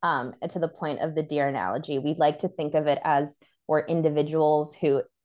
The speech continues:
ha-, exist in a vacuum, but our preferences are dictated by this larger ecosystem that's much more complicated and not as easy to organize and categorize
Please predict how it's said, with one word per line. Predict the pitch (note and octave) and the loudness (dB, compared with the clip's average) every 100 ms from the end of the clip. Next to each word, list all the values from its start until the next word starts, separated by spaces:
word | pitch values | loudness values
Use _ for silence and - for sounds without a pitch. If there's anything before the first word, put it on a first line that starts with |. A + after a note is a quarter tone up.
| - | -14
ha-, | - - | -8 -4
exist | E3 D3+ D#3+ D#3 | -2 -2 -2 -2
in | D3+ | 0
a | C#3+ | 2
vacuum, | B2 E3 G3+ A#3 C#4+ D4+ _ _ _ - | 0 0 -2 0 0 -4 _ _ _ 0
but | F3 D#3+ - _ F3 D#3+ - - | 4 4 0 _ -12 -12 -14 -2
our | E3 E3 | -2 0
preferences | F3 C#3 D3 E3 D#3+ | 0 0 0 -2 -2
are | D3 C#3+ - | -2 -4 -2
dictated | C3+ - - C3 C3 - | -4 -4 -4 -2 -2 0
by | B2 A2 C3 C3 | 2 2 2 -4
this | D3+ - | -8 -6
larger | C#3+ B2 - - A#2 A#2+ - | -2 0 0 -4 -6 -8 -10
ecosystem | C#3+ B2 - B2+ - C#3+ D3 | -4 -4 -4 -8 -6 -4 0
that's | C#3 C#3 - | -2 -2 -2
much | C#3+ D3 | -4 -2
more | D#3 D3+ | -4 -2
complicated | D3+ C#3+ E3+ - D#3+ E3 E3+ - _ _ - | -2 -2 -2 0 2 2 0 -6 _ _ -2
and | F3+ F3 E3+ | 0 2 2
not | E3 E3 E3+ - | 2 4 2 -2
as | F3 E3 - | -4 -2 -4
easy | F#3+ F#3+ D#3+ | -4 -4 -8
to | - | -6
organize | A#2 C#3+ C#3 C3 D2 - | -2 -2 -2 -4 -6 -6
and | C3+ | -6
categorize | - B2 C3+ A#2 F#2 - | 0 0 2 0 0 0